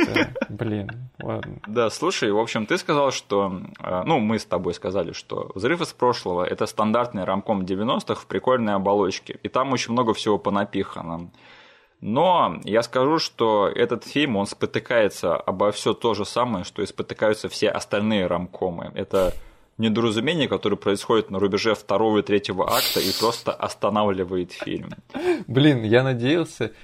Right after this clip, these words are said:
Speaker 1: я подзабыл немного, как они из этого, вот этого твиста сюжетного, который там должен был быть, ну, по ус-, по умолчанию, как они из него выйдут.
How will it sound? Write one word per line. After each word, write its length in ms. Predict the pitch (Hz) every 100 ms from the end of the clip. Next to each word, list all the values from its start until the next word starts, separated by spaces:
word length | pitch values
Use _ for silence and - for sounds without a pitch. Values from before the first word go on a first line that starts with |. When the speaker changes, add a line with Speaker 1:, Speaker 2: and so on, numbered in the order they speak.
| - 123
Speaker 1:
я 200 | 156 - -
подзабыл 460 | 120 131 143 165
немного, 340 | 131 117 117 107
как 220 | 123 -
они 220 | 117 107 110
из 120 | 113
этого, 540 | 117 113 104 101 90 - - - - -
вот 160 | 123 110
этого 160 | 101
твиста 440 | - 117 113 - 117
сюжетного, 600 | - 110 117 110 101 95
который 260 | - 110 104
там 200 | 107 107
должен 320 | 120 107 98
был 120 | 98
быть, 340 | 101 101 - -
ну, 160 | 127 _ -
по 120 | 110
ус-, 200 | - - _
по 80 | 117
умолчанию, 560 | 117 117 117 131 110 104
как 160 | 113
они 120 | 113 107
из 100 | 113
него 160 | 110
выйдут. 440 | 139 202 107 -